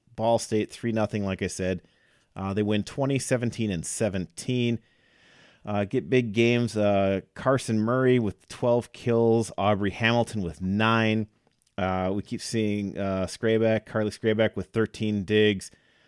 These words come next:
Uh, Murray Carson also had two blocks in that one to get past Ball State Cardinals. Then they got, uh, Georgia Tech, like we said. They win twenty-three, twenty, and nineteen.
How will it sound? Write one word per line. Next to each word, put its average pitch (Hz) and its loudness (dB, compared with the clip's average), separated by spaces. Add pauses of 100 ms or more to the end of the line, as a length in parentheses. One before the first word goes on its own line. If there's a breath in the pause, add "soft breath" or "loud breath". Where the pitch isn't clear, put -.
(140 soft breath)
Uh, 95 -8
Murray 101 -4
Carson 107 -6
also 98 -6
had 90 -4
two 123 -2
blocks 90 -4
in 95 -8
that 95 -8
one 87 -6
to 87 -6
get 90 -10
past 90 -10
Ball 87 -2
State - -6
Cardinals. 113 -2 (1000 soft breath)
Then 135 2
they 117 4
got, 110 4
uh, 95 -2
Georgia 101 -4
Tech, 143 -2
like 123 -4
we 113 -2
said. 113 -2
They 107 4
win 104 2
twenty-three, 131 -2
twenty, 120 -4
and 90 -6
nineteen. 107 -2